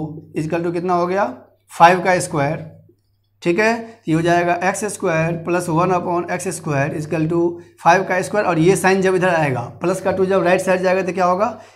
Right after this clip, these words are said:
माइनस का टू, तो ये हो जाएगा पच्चीस में से दो चला गया, तब आएगा आंसर कितना, ट्वेंटी थ्री।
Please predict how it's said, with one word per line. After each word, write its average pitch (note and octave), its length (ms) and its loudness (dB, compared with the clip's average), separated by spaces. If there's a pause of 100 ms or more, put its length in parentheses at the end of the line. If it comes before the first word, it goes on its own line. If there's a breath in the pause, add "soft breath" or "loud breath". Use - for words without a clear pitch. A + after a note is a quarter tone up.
(140 loud breath)
माइनस E3 360 4
का G#3 120 0
टू, A3 200 0
तो - 300 -12
ये E3 120 -2
हो D#3 60 2
जाएगा D#3 300 0
पच्चीस E3 380 -6
में E3+ 120 0
से E3+ 120 -6
दो D#3+ 140 -2
चला D#3+ 200 0
गया, D#3 160 -2
तब F#3 200 0
आएगा D#3+ 280 2
आंसर D3+ 220 0
कितना, E3 280 -2 (360 loud breath)
ट्वेंटी D#3 320 4
थ्री। A#2 240 -8